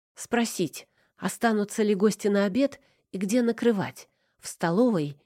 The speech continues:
или на террасе. Прежде я бы просто присела в Книксоне и вышла из комнаты, а там мы вместе с Нисой начали бы накрывать на стол.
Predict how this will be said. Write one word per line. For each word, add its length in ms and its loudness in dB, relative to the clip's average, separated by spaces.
или 220 6
на 140 2
террасе. 680 -6
Прежде 400 4
я 120 4
бы 120 2
просто 400 0
присела 480 2
в 80 -16
Книксоне 720 -2
и 140 2
вышла 320 2
из 180 0
комнаты, 680 0
а 100 0
там 280 4
мы 120 4
вместе 420 0
с 100 -12
Нисой 520 0
начали 420 0
бы 140 2
накрывать 500 0
на 120 0
стол. 480 0